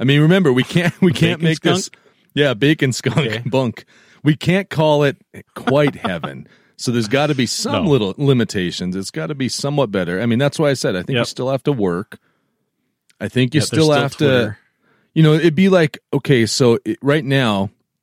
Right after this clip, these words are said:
Speaker 1: if you go on a treadmill and you run for, you know, a half hour,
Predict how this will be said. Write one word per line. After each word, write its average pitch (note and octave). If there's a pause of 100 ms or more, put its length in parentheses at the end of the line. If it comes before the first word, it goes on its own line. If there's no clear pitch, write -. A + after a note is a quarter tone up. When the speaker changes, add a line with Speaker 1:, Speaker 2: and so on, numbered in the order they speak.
(300)
Speaker 1:
if -
you B2
go A#2
on G#2
a F2+
treadmill F#2+
and F#2
you F#2+
run F#2
for, F2 (480)
you F2
know, D#2
a -
half F2
hour, F#2